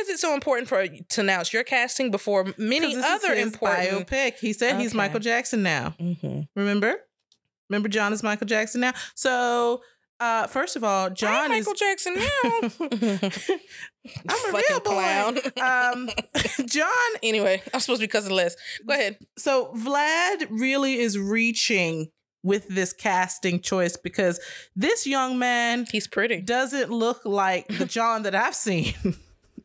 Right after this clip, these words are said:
Speaker 2: And maybe it's a, maybe John in another life looked differently, but I've also seen pictures of John from the eighties, nineties, and today, as the radio station says.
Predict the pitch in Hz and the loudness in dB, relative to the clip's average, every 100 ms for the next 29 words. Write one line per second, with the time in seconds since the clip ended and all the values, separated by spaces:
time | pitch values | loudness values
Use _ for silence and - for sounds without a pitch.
0 | 202 277 254 262 285 311 294 277 - - | -4 0 0 0 0 0 0 -4 -6 -16
1 | - - 226 214 190 180 208 226 247 214 | -10 -2 0 0 -2 -4 0 0 0 -2
2 | 214 220 226 226 233 233 202 196 208 220 | 0 0 2 2 0 0 0 2 0 0
3 | 220 214 226 254 - - - - - - | 0 0 0 -2 -8 -14 -18 -20 -16 -2
4 | 208 208 185 214 214 233 214 226 202 190 | 0 0 0 0 0 -2 -2 -2 -2 0
5 | 185 185 208 233 - 226 - 214 202 202 | 0 0 0 0 -2 -2 0 0 0 -2
6 | 233 185 208 190 190 180 175 170 160 160 | -4 -2 0 0 0 0 0 2 0 -2
7 | - - - - 165 165 - 185 185 180 | -8 -18 -12 -4 0 0 0 0 0 0
8 | 175 175 - - 170 170 170 170 175 190 | 0 -2 -4 -4 0 0 2 0 0 0
9 | 208 185 165 170 139 147 - 160 160 - | 0 -2 2 2 2 -4 -2 0 0 0
10 | 160 170 170 156 156 165 151 151 156 160 | 0 0 2 0 0 -2 0 0 2 2
11 | 147 156 | 2 0